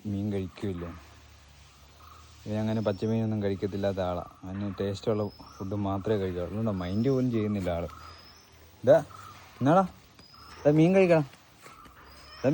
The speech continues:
മീൻ കഴിക്കടാ. ഇത് എൻ്റെ ദൈവം. ഇതാ കഴിക്കടാ. അയ്യോ, മൈൻഡ് പോലും ചെയ്യുന്നില്ല കേട്ടോ അവന്. നീ വ-, വലിയ മീനെ കഴിക്കുള്ളോ?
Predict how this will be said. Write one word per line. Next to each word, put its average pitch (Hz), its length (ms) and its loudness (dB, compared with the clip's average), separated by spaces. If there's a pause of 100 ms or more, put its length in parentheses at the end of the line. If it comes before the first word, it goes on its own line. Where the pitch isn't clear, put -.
മീൻ 151 180 6
കഴിക്കടാ. 170 300 4 (800)
ഇത് 151 120 8 (1080)
എൻ്റെ 98 260 -2 (120)
ദൈവം. 85 340 -6 (1400)
ഇതാ 135 180 -4
കഴിക്കടാ. 160 320 6 (920)
അയ്യോ, 135 380 4 (160)
മൈൻഡ് 123 240 2
പോലും 165 200 2
ചെയ്യുന്നില്ല 113 380 2
കേട്ടോ 101 200 -2
അവന്. 143 180 2 (2000)
നീ 135 100 8 (140)
വ-, 110 240 -2 (920)
വലിയ 131 260 4
മീനെ 175 200 6
കഴിക്കുള്ളോ? 117 400 6